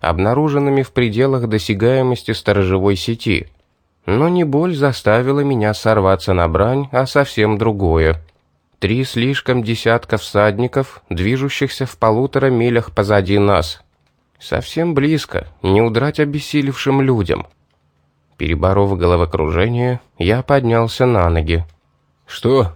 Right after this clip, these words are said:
нагоняют?» Сразу всё понял Стоун. «Да», кивнул я и, прикрыв ладонью глаза от падающих капель дождя, посмотрел по сторонам. Разглядев какую-то рощу слева от нас,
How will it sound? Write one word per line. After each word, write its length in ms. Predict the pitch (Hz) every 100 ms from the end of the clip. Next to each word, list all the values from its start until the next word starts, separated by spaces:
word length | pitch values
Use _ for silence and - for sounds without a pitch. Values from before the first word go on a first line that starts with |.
| -
нагоняют?» 800 | 87 95 101 117 147 120 - - _ _ _ _
Сразу 460 | - 90 113 113
всё 220 | 120 - 104
понял 420 | 104 101 95 90
Стоун. 580 | - 90 87 82 78 - _ _ _ -
«Да», 560 | 87 135 165 98 80 - _ _
кивнул 420 | - 95 92 87 80
я 320 | 90 120 123 _ _ -
и, 100 | 87
прикрыв 540 | 101 113 135 156 -
ладонью 520 | 127 120 131 131 120
глаза 440 | 95 110 113 117 -
от 240 | 104 -
падающих 640 | 117 117 107 104 - 92
капель 380 | - 95 98 92
дождя, 540 | 82 87 78 107 139 - _
посмотрел 600 | - - 135 127 104 95
по 120 | 87 90
сторонам. 640 | - 92 92 90 78 62 - _ _ _ _ _ _ _
Разглядев 680 | 95 104 107 131 139 170 -
какую-то 580 | 139 131 143 139 127
рощу 320 | 123 131 - 113
слева 460 | - 113 120 107
от 100 | 92
нас, 400 | 107 139 - -